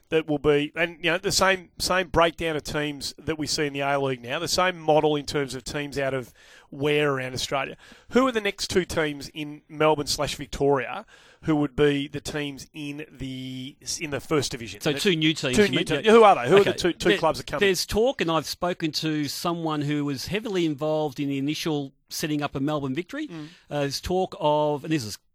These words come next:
Speaker 2: maybe eighteen months ago, talk of maybe someone putting their hand up from the Knox region.
Speaker 1: Yep.
Speaker 2: Uh,
Speaker 1: Oh, so we're, you're talking about making up a new club?
Speaker 2: Yeah,
Speaker 1: You're
Speaker 2: so
Speaker 1: not talking
Speaker 2: it
Speaker 1: about an established club
Speaker 2: No,
Speaker 1: like a Green Gully
Speaker 2: I don't
Speaker 1: or a
Speaker 2: see,
Speaker 1: Heidelberg
Speaker 2: yeah,
Speaker 1: or
Speaker 2: I,
Speaker 1: no,
Speaker 2: I,
Speaker 1: no.
Speaker 2: I don't see that happening.
Speaker 1: Okay, right.
Speaker 2: Uh, unless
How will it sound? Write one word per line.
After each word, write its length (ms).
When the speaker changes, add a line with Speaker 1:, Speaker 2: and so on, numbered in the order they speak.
Speaker 2:
maybe 300
eighteen 200
months 220
ago, 240
talk 380
of 240
maybe 400
someone 320
putting 220
their 100
hand 240
up 80
from 160
the 60
Knox 340
region. 420
Speaker 1:
Yep. 220
Speaker 2:
Uh, 420
Speaker 1:
Oh, 40
so 140
we're, 180
you're 200
talking 220
about 120
making 400
up 120
a 40
new 180
club? 260
Speaker 2:
Yeah, 140
Speaker 1:
You're 200
Speaker 2:
so 20
Speaker 1:
not 100
talking 160
Speaker 2:
it 60
Speaker 1:
about 180
an 100
established 480
club 220
Speaker 2:
No, 60
Speaker 1:
like 100
a 60
Green 320
Gully 340
Speaker 2:
I 80
don't 140
Speaker 1:
or 160
a 40
Speaker 2:
see, 80
Speaker 1:
Heidelberg 640
Speaker 2:
yeah, 60
Speaker 1:
or 60
Speaker 2:
I, 40
Speaker 1:
no, 160
Speaker 2:
I, 40
Speaker 1:
no. 140
Speaker 2:
I 40
don't 180
see 440
that 200
happening. 440
Speaker 1:
Okay, 260
right. 320
Speaker 2:
Uh, 20
unless 520